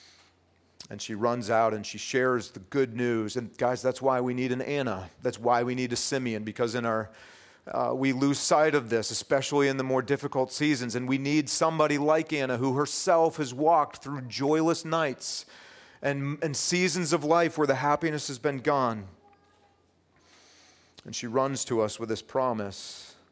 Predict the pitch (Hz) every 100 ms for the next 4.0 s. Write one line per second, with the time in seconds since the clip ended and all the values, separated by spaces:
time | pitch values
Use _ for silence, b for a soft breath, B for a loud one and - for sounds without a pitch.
0 | _ - - 104 - 135 127 120 104 98
1 | 120 117 117 110 104 123 117 113 117 110
2 | 101 101 104 _ _ _ b b b b
3 | b b b b b b b - 123 123